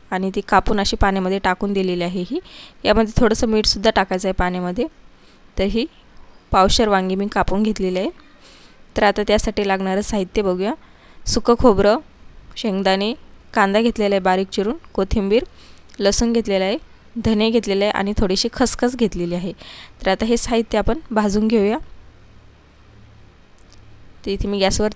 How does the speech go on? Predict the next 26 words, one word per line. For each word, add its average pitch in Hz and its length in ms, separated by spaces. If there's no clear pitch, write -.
तवा 196 180
गरम 196 240
केलेला 185 320
आहे, 190 120
त्यावर 185 260
आधी 214 300
कांदा 180 260
भाजून 196 320
घ्यायचा 208 300
आहे. 311 120
तर 220 60
आपल्याला 202 340
हे 214 140
सर्व 226 320
साहित्य 214 360
भाजताना 208 680
गॅस 190 240
कमीच 208 340
ठेवायचा 180 380
आहे 196 180
आणि 196 140
कमी 208 260
गॅसवरच 208 540
छान 226 180
असे 214 200
खरपूस 233 460